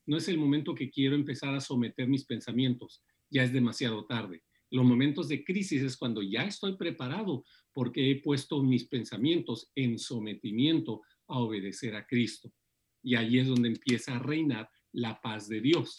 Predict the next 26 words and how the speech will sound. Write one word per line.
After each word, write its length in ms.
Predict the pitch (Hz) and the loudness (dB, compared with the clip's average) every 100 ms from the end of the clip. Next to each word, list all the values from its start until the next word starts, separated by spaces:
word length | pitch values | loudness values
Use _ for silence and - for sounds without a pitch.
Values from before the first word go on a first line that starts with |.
| - - - - - | -12 -12 -14 -16 -12
Por 160 | - 143 | -2 0
ejemplo, 560 | 135 185 165 127 104 - _ _ _ - - - | 2 4 4 2 -2 -6 _ _ _ -20 -20 -2
nos 380 | 127 127 120 120 | 2 2 2 0
dice 600 | 180 180 - 180 180 - _ | 0 0 2 0 -2 -8 _
en 200 | 147 127 | 4 4
Filipenses 680 | 127 131 123 160 143 120 101 | 4 2 4 4 2 2 -6
capítulo 540 | 113 - 131 160 143 - | -6 -4 -2 2 2 2
cuatro, 460 | 135 123 - 90 _ | -2 -2 -4 -14 _
versículo 800 | - 131 - 143 135 135 117 - _ | -2 0 0 -4 2 2 2 -2 _
cuatro, 520 | 123 117 104 - 98 _ _ _ _ | -4 -2 -4 -8 -16 _ _ _ _
dice, 300 | - 123 135 | -6 -2 -2
"Regocíjense 1400 | 120 117 135 131 120 113 - 190 196 196 202 185 190 190 - | -2 0 2 2 2 0 -2 -2 0 0 -2 -2 -4 -6 -2
en 180 | 131 | 0
el 140 | 123 110 | 0 0
Señor 440 | - 113 123 135 | -2 0 2 0
siempre". 580 | - - 127 113 - 92 _ _ _ _ | -4 0 0 0 -4 -14 _ _ _ _
Es 160 | 165 135 | -6 -2
un 120 | 165 | 0
mandato. 580 | 160 151 160 185 - - _ _ _ - | 0 -2 -4 -4 -8 -12 _ _ _ 0
Tengo 240 | 160 185 | 2 2
que 100 | 180 | 2
empezar 420 | 151 143 131 143 | -2 -2 -4 -4
a 80 | 180 | -4
poner 320 | 143 127 143 | 0 2 4
mis 360 | 139 143 185 190 | 4 4 2 0
pensamientos 840 | 214 190 165 170 196 170 131 127 | -4 -4 -4 -2 -2 -2 -6 -8